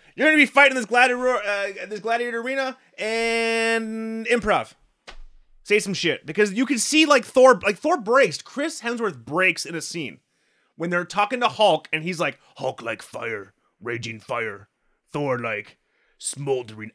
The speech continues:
ashes." Like, the, you see Chris Hemsworth, like, put his hand over his face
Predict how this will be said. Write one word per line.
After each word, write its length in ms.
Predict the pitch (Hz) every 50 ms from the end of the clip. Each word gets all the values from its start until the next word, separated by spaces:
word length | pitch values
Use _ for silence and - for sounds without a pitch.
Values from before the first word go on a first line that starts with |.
| _
ashes." 580 | - 123 123 120 117 - - 107 90 87 - - _ _ _ _ _ _ _ _ - 233 247 254 247 254
Like, 160 | 254 240 175
the, 120 | 190 247 208 - 214 220 226
you 260 | 254 285 262 262 262
see 220 | - - 302 311
Chris 260 | 220 - 294 285 233
Hemsworth, 360 | 226 247 247 214 240 233 226 214
like, 180 | 202 185 -
put 160 | - 247 240
his 100 | 240 202
hand 380 | 185 208 214 214 214 208 196 175
over 240 | 160 202 202 180 196
his 160 | 185 160 -
face 480 | - 202 185 143 117 117 - - -